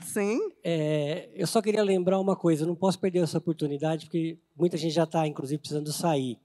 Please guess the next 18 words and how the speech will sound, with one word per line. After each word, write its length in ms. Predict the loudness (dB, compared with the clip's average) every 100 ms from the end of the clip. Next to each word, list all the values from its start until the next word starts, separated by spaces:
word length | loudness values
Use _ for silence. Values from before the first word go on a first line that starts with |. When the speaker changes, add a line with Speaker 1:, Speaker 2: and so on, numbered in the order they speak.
| _ _ _ _ _ 4
Speaker 2:
Lembre-se 420 | 6 6 4 0
o 60 |
seguinte: 680 | -2 -2 0 -2 -2 -8 -14 _ _ _ _ 0
é, 220 | 2 6
nós 220 | 6 6
temos 320 | 4 6 4
um 60 | 6
projeto 760 | 6 6 6 4 4 0 -2 -8
de 140 | -6 -4
Sistema 340 | 0 0 2
Nacional 380 | 0 0 2 2
de 60 | 2
Educação 400 | 0 0 0 0
que 80 |
está 280 | -2 0 -2
tramitando 600 | -2 0 4 4 4 2
no 100 | 0
Congresso. 600 | 0 0 2 0 -2 -12